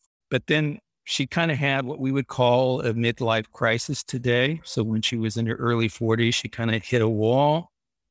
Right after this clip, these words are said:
compounded by alcoholism. And her brother said, "Why don't you come home?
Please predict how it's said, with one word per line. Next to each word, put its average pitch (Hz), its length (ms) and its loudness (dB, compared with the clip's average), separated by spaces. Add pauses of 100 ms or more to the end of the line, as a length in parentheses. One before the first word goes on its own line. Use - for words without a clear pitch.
(180)
compounded 120 580 0
by 113 200 2
alcoholism. 120 800 0 (580)
And 110 500 0
her 110 200 -2
brother 131 520 -2 (160)
said, 117 440 2 (180)
"Why 120 180 0
don't 131 140 0
you 127 60 -6
come 127 240 0
home? 127 440 0